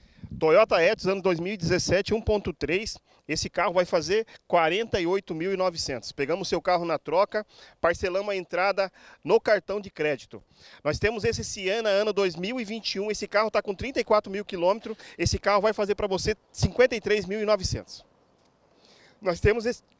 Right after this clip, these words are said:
Optima, ano dois mil e treze. Esse carro, sessenta e sete mil e novecentos. Nós temos esse Cruze, é a L T dois mil e quatorze, cinquenta e nove mil e novecentos. E nós temos agora essa Saveiro Cross,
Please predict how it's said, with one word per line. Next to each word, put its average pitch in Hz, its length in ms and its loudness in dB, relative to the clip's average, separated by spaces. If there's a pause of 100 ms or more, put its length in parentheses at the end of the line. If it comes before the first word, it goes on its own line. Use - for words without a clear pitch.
(280)
Optima, 220 600 0
ano 208 300 -4
dois 196 220 -2
mil 226 480 -8
e 180 120 0
treze. 202 600 -2 (300)
Esse 160 240 -2
carro, 214 340 0
sessenta 214 460 0
e 214 40 0
sete 214 300 -2
mil 196 160 -6
e - 20 -2
novecentos. 180 600 -2 (1400)
Nós 156 120 0
temos 233 220 0
esse 220 160 -2
Cruze, 214 500 -2
é 185 120 2
a 185 420 2
L 208 240 0
T 214 340 -2 (200)
dois 170 260 -6
mil 202 80 -6
e 233 60 -6
quatorze, 208 500 -2
cinquenta 226 320 -4
e 220 60 -4
nove 196 240 -2
mil 196 120 -8
e 202 40 -8
novecentos. 185 600 -8 (1080)
E 139 40 -14
nós 180 180 2
temos 202 220 -2
agora 196 440 4
essa 180 200 0
Saveiro 185 440 2
Cross, 190 520 2